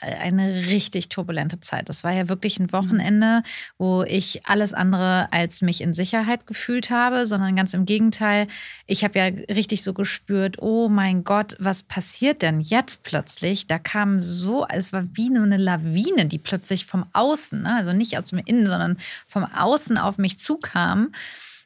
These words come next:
Speaker 1: Und da haben wir ja auch noch mal kurz dazu gesprochen, weil ich ja dann auch gesagt habe, oh, ach so, genau, das, da, das müssen wir jetzt auch noch mal ganz kurz sagen, dass ja auch durch die, durch deine Arbeit ja auch der Juckreiz tatsächlich weggegangen ist. Also der war jetzt
Speaker 2: Mhm.
Speaker 1: wirklich zwei Monate oder sowas weg.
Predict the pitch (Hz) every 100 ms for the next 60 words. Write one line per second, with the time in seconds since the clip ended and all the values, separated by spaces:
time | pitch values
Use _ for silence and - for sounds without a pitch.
0 | _ 208 208 202 220 220 185 202 208 208
1 | 208 240 226 214 208 202 202 - - 202
2 | - 220 226 214 196 196 - 190 190 185
3 | - 190 202 202 196 190 202 - 262 277
4 | 262 - - - - 180 262 233 226 190
5 | - 214 202 202 214 214 214 175 196 247
6 | 185 175 185 208 185 190 190 185 185 175
7 | 185 214 226 226 - 202 208 190 208 214
8 | - 196 190 - 202 208 202 - 175 202
9 | 185 214 277 - 165 151 - 165 - 165
10 | 175 - 190 190 196 165 160 160 208 202
11 | 170 170 165 175 180 190 185 185 - -
12 | 185 208 214 208 220 208 196 190 175 175
13 | 165 165 226